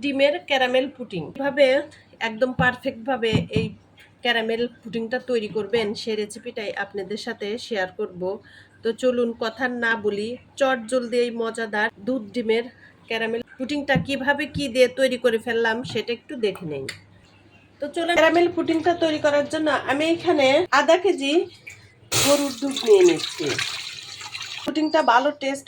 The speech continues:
আসার জন্য এখানে আমি দিয়ে দিচ্ছি ওয়ান থার্ড কাপ গুঁড়া দুধ। সুন্দর করে আমি এখন দুধটাকে মিশিয়ে নেব। গুঁড়া দুধ দিয়েছি, আমি বেশিক্ষণ জাল দেবো না, এমনিতেই ঘন হয়ে যাবে। সুন্দর হয়ে গিয়েছে, আমি আর ঘন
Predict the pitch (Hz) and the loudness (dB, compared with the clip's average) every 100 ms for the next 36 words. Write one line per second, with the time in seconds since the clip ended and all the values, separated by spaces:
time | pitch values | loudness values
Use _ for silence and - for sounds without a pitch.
0 | 302 311 294 294 285 254 233 - 254 269 | -2 0 -2 -2 2 2 2 0 -2 -2
1 | 277 285 269 254 254 254 240 - - 254 | -2 -2 -2 -2 0 -2 -6 -8 -4 -2
2 | 247 262 - 233 240 262 - 233 - 277 | -2 -4 0 2 2 0 -4 -4 -2 -4
3 | 269 233 214 180 139 139 135 - - - | -4 0 2 4 2 -2 -6 -10 -12 -4
4 | 262 240 - 226 226 233 247 277 294 320 | -2 -2 -4 -2 -2 -2 -2 -2 -4 0
5 | 262 247 - 240 269 247 220 - 359 311 | -2 -2 -6 -6 -4 0 -2 0 -2 -2
6 | 359 - - - - - 311 311 277 285 | -4 -6 -8 -8 -6 -4 2 2 2 -4
7 | 226 277 294 311 349 262 262 - - 262 | -4 -2 -2 0 0 0 -2 -6 -6 -2
8 | 262 254 269 311 277 262 247 415 415 220 | 0 -2 -2 -4 2 4 2 0 -2 0
9 | - - - 220 233 269 262 240 202 202 | 0 0 -4 -4 -6 -4 -4 -2 0 0
10 | 202 196 180 180 180 185 320 294 311 302 | -2 -2 -2 -2 -2 2 4 6 6 4
11 | 262 285 294 330 269 277 269 262 | 2 -2 2 2 4 0 0 0